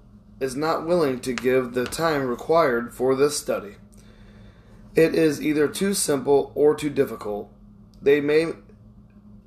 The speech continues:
make a picture of their desire with some little understanding of visualizing for a day or two, but more frequently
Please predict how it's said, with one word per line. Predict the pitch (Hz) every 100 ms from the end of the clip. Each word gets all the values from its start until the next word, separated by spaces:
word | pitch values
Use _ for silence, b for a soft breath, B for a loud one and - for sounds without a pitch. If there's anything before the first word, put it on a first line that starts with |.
| -
make | 135 151 147
a | 143 131 123
picture | - 147 - 143 135
of | 135 120
their | 127
desire | 120 113 113 110 117 160
with | 147 123
some | - 127 120 123
little | 120 120 117 - B B
understanding | 127 123 - 131 117 131 143
of | 120
visualizing | 107 123 117 117 113 107 147 147
for | 123 123
a | 107 104
day | 110 113
or | 110
two, | - 113 117 143
but | 139 117 - B B B B
more | - 156
frequently | 151 - 175 208 135 120 113 110 131